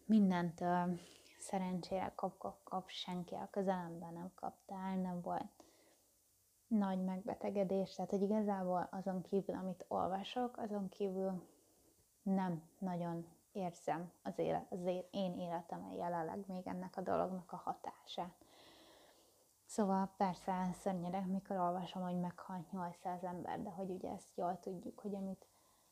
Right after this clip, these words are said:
a médiában látsz, vagy olvasol, hogy nehezebben teszed magad évet. Ez ugye akkor érzi igazán az ember ezt, hogyha a saját bőrén tapasztalja. Tehát,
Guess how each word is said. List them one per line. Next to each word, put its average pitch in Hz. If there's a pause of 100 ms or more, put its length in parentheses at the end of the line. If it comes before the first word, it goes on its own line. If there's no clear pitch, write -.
(280)
a -
médiában 180
látsz, 180
vagy 165 (1120)
olvasol, 208 (280)
hogy 180 (840)
nehezebben 190 (880)
teszed 175
magad 165
évet. -
Ez 190
ugye 190
akkor 190
érzi 185
igazán 180
az 180
ember 180
ezt, 190
hogyha 180
a 180
saját 180
bőrén 170
tapasztalja. -
Tehát, -